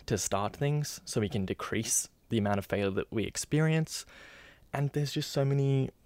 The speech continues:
ways that we've been taught to avoid failure. And we actually wanna rack that up as much as we can,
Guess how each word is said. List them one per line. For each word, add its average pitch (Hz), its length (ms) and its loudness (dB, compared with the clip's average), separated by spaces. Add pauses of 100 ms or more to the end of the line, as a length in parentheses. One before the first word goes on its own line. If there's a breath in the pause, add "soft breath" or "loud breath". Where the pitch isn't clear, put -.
(120)
ways 113 360 4
that 110 80 4
we've 107 160 2
been 107 180 2
taught - 480 0 (120)
to 104 200 2
avoid 101 400 2
failure. - 560 -4 (640 loud breath)
And 110 340 4 (160)
we 120 220 0
actually 143 340 0
wanna 110 480 2 (600)
rack 113 300 0
that 131 180 4
up 110 260 4
as 104 180 2
much 107 300 0
as 117 160 2
we 104 140 0
can, 101 440 -2